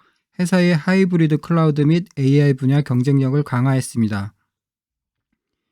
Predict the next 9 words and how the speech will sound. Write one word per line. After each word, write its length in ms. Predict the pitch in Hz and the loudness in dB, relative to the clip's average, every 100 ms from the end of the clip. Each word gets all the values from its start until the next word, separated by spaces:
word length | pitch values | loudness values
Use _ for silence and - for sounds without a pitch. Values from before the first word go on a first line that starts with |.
| _ _ _ _ _ _ | _ _ _ _ _ _
아이비엠 480 | 143 180 185 196 180 | 2 4 6 4 4
최근 340 | - 190 202 | 2 2 2
주가 300 | - 135 165 | 0 0 0
분석입니다. 720 | 151 147 143 127 117 113 110 - _ _ _ _ | 2 2 2 0 -2 -4 -8 -12 _ _ _ _
이월 280 | 151 175 190 | 2 4 6
구 140 | 170 | 6
일 80 | 180 | 4
현재 260 | 175 190 185 | 6 4 2
주가는 520 | 165 156 151 180 | 0 0 2 2